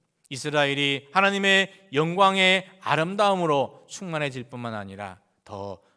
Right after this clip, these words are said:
번성하게 될 것이라는 그런 축복의 말씀이 되겠습니다. 또한 이슬과 같이 내리는 그 하나님의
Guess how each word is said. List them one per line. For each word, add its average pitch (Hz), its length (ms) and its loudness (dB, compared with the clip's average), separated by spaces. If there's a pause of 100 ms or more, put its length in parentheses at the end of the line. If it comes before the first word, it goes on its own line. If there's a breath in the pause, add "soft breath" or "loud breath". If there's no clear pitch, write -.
번성하게 127 680 -10
될 - 140 -18
것이라는 107 640 -12 (320 soft breath)
그런 101 340 -12
축복의 127 760 -6 (180 loud breath)
말씀이 101 680 -10
되겠습니다. 123 580 -12 (640)
또한 175 240 6
이슬과 190 300 0
같이 180 260 4
내리는 170 360 -2
그 165 100 -2
하나님의 165 680 0